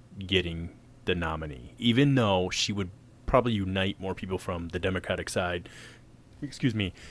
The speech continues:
conservative, and re-, there might even be a few Republicans that would swing her way. I mean, she was a Republican, I think, up into her, mm, early forties, I believe, somewhere in there. Um, and she's a very nice lady.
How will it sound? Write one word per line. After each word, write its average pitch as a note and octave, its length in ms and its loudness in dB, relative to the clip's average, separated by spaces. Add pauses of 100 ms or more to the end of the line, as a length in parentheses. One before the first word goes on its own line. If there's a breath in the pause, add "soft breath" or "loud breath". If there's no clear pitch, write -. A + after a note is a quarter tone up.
(200 loud breath)
conservative, G2 600 8
and G2 200 2
re-, F2+ 60 0 (480)
there A#3 100 -2
might - 160 -2
even D#3 180 4
be B2+ 120 4
a - 40 0
few B2+ 200 6
Republicans G#2 480 2
that F#2+ 40 -2
would F#2 100 0
swing G#2 200 0
her G2+ 60 -2
way. F#2 180 2
I - 20 -4
mean, B2+ 120 0
she - 120 2
was E3 220 4
a C3+ 40 2
Republican, A#2 440 2
I F2+ 40 -2
think, A#2 200 -2
up A2 120 2
into F#2 140 -4
her, F#2 220 0
mm, G2 1200 -4
early A#2+ 200 0
forties, C3 440 -2
I B2+ 40 -2
believe, B2 220 -2
somewhere C#3 200 0
in C3+ 60 0
there. D3 200 0 (640 loud breath)
Um, G#2+ 460 4
and C#3 80 0
she's D#3+ 140 0
a D3+ 40 2
very G3 180 6
nice C3 220 6
lady. G2 380 2